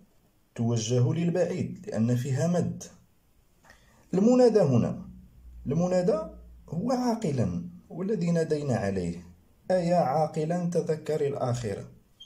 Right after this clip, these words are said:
دابا غادي نشوفوا النوع ديالو. عاقلاً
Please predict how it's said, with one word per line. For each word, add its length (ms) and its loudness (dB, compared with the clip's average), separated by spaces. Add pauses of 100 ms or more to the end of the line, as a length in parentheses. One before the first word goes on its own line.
(840)
دابا 260 0
غادي 220 0
نشوفوا 360 -4
النوع 220 0
ديالو. 320 -2 (2750)
عاقلاً 680 -4